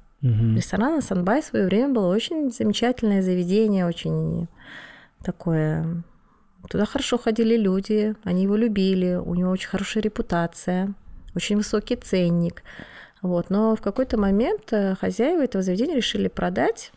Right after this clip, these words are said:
Speaker 1: Мгм.
Speaker 2: М, не могу сказать, по каким причинам, ну и, в общем, мы и его купили.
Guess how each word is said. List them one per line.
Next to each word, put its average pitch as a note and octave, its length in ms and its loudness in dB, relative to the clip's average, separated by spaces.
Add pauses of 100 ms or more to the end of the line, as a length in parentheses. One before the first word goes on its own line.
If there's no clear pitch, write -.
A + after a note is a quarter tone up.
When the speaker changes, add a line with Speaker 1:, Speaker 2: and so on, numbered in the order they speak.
(180)
Speaker 1:
Мгм. A#2 240 4
Speaker 2:
М, F#3+ 760 2
не G#3 120 4
могу G3 200 2
сказать, E3+ 220 -4
по - 80 -4
каким G#3 220 -4
причинам, E4+ 440 2
ну E4 160 0
и, D4+ 40 2
в A3 80 2
общем, G#3 260 -2
мы F3+ 160 0
и - 560 -8
его D#3 140 -4
купили. C3+ 400 -6